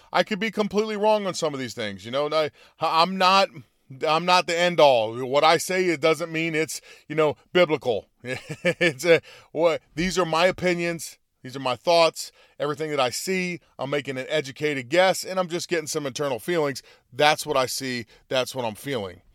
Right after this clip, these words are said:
Just like I'm feeling, if you have any money in cryptocurrency, this is next story you're really gonna wanna pay attention to, because it could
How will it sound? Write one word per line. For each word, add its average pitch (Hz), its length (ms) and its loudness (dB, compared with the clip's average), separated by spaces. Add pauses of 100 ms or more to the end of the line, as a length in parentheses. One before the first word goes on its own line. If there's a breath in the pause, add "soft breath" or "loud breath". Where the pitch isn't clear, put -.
(480 soft breath)
Just 202 400 2
like 160 440 4
I'm 143 200 0
feeling, 160 760 -2
if 160 300 -2
you 190 300 -4
have 170 760 6
any 151 840 0 (280 soft breath)
money 170 680 2
in 151 140 -2
cryptocurrency, 160 1300 -2 (800 soft breath)
this 190 260 2
is 185 160 -10
next 196 320 0
story 160 600 4
you're 147 280 -2
really 143 880 2
gonna 135 220 0
wanna 143 220 2
pay 156 180 2
attention 156 440 -2
to, 175 320 0 (600)
because 131 340 0
it 143 140 -8
could 139 320 -2